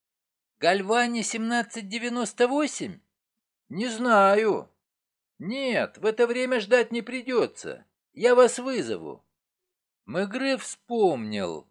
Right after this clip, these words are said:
что Гальвани семнадцать девяносто восемь —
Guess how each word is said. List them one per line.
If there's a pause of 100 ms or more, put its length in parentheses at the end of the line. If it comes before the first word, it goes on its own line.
(140)
что
Гальвани
семнадцать
девяносто
восемь —